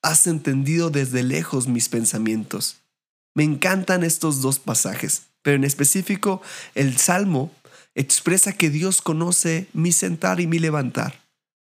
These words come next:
En otras palabras, no podemos escondernos de Dios. Es por ello que debemos de tener cuidado con el estado de nuestro corazón, porque ¿qué pasará con aquellos que aún en sus sueños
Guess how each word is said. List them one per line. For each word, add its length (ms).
En 120
otras 240
palabras, 540
no 320
podemos 520
escondernos 760
de 120
Dios. 440
Es 180
por 220
ello 420
que 100
debemos 440
de 100
tener 300
cuidado 580
con 220
el 160
estado 480
de 80
nuestro 360
corazón, 540
porque 500
¿qué 120
pasará 500
con 160
aquellos 540
que 180
aún 300
en 100
sus 200
sueños 520